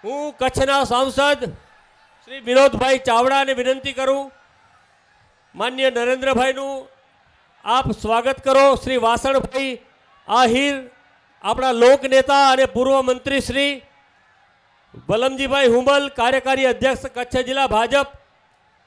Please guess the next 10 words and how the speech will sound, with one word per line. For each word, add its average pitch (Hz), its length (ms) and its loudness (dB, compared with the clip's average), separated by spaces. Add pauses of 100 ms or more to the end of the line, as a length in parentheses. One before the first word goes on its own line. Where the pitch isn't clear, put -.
(520)
માનનીય 262 360 0
વિનોદભાઈ 262 540 2
ખેસ 269 480 2
અને 254 340 4
શ્રી 254 320 -4
રામચંદ્રની 262 1080 -2 (440)
પ્રતિકૃતિ 254 640 -6
ભેટ 233 400 0 (520)
અર્પણ 262 360 -4
કરશે. 262 540 0